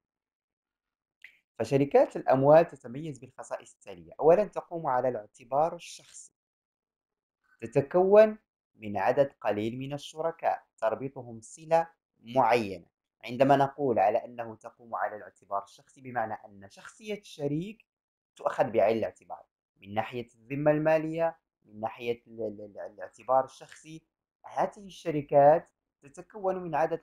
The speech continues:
قليل من الشركاء، في الغالب تربط بينهم صفة، آه، صلة معينة، مثل مثلًا القرابة، الصدقة،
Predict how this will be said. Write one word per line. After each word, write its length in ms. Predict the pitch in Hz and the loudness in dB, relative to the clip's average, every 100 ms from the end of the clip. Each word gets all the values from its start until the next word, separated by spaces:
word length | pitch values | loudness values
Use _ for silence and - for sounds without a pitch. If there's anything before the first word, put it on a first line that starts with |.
| - | -4
قليل 280 | 151 165 151 | -4 -2 -6
من 120 | 139 | -8
الشركاء، 600 | 139 - 151 214 - - | -12 -6 -2 -2 -2 -6
في 140 | - | -8
الغالب 500 | 185 165 196 175 170 | -14 0 2 2 -2
تربط 340 | - 175 160 165 | -10 -14 -14 -14
بينهم 540 | 160 156 151 151 151 - _ | -12 -10 -10 -12 -12 -18 _
صفة، 420 | _ - 160 160 - - 80 | _ -20 -12 -10 -10 -18 -20
آه، 340 | 92 110 95 | -18 -18 -18
صلة 360 | - - 143 143 | -20 -6 6 6
معينة، 580 | 127 110 123 127 127 | 6 2 0 -4 -4
مثل 420 | 127 127 _ 113 113 107 101 | -6 -10 _ -20 -20 -18 -18
مثلًا 300 | - 104 107 | -14 -14 -14
القرابة، 960 | 107 107 - 104 135 135 135 135 135 - _ _ _ | -20 -12 -2 2 2 0 0 0 -2 -6 _ _ _
الصدقة، 880 | - - 123 240 - 135 135 135 | -18 -6 2 2 2 2 2 0